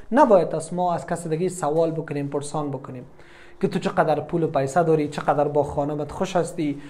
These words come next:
مثلاً، اه، فرزندایت، اه، چه قسم با تو رابطه داره. یعنی این چیزایی است که مربوط به خود شخص می‌شه و یک شخص دیگه که بخوای این گپا را تحقیق بکنه، او چی است؟ تجسسو است.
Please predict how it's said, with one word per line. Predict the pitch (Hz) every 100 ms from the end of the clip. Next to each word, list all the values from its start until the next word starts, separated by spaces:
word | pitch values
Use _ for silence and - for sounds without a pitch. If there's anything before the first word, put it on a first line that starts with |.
| - - - -
مثلاً، | 165 156 151 147 143 139
اه، | 139 139 139 135 139 160 156
فرزندایت، | - 175 160 151 156 165 165 165 165
اه، | 147 151
چه | -
قسم | - 185 170 151
با | 151
تو | 147 170 160
رابطه | 160 160 160
داره. | 151 151 160 - - -
یعنی | 285
این | 294 - 254
چیزایی | 226 196 240 233
است | 226 226
که | 220
مربوط | 220 170 143 156 156
به | 147
خود | - - 247
شخص | - 175 160 -
می‌شه | 143 143 185 185 - -
و | 147
یک |
شخص | 143 190 -
دیگه | 160 165 202
که | 175
بخوای | 170 165
این | 156 160
گپا | 156 - 156
را | 143 - - - -
تحقیق | 165 - - 170
بکنه، | 160 147 185 220 233
او | 202
چی | 220
است؟ | 226 226 -
تجسسو | 143 143 139 - 139 - 151
است. | 123 -